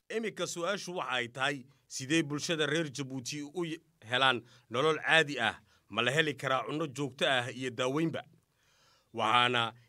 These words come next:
imikadanba la qaaday tallaabooyin muhiim ah oo la xidhiidha isku gudubka bucshiradaha. Waxaana ogeysiinaynaa in isku gudubka bucshiraduhu ay sidoodii yihiin. Waxa bulshada reer Jabuuti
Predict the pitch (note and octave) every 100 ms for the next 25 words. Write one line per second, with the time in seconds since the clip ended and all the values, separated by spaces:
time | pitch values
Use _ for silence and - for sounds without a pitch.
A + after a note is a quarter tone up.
0 | - B2 C3 B2+ D#3+ D#3 C3+ B2 B2 B2
1 | B2+ C#3 C3 C3+ C3 C3 D3+ D#3 D3 C#3+
2 | E3 G2 F#2 E2 _ _ - C3+ E3+ C#3+
3 | C3 C3+ C3+ - C3 D#3+ D3 A#2 C3 B2
4 | A#2 C3+ C#3+ E3 G#2 - _ _ - A2+
5 | A#2+ B2+ B2+ C3 B2 F3 D3 B2 B2+ A#2
6 | - _ - C3+ C#3 C#3 C3 E3+ D3+ A#2
7 | C#3 A#2+ A2+ - C#3 D3 D#3 C3 - -
8 | - C3 - D3+ D3+ B2+ B2+ A#2+ C#3+ C3+
9 | - - _ _ _ A2+ A2+ A#2+ A#2+ A#2+
10 | D#3 C#3 C#3 D3 A#2 A#2 A#2+ A#2+ C#3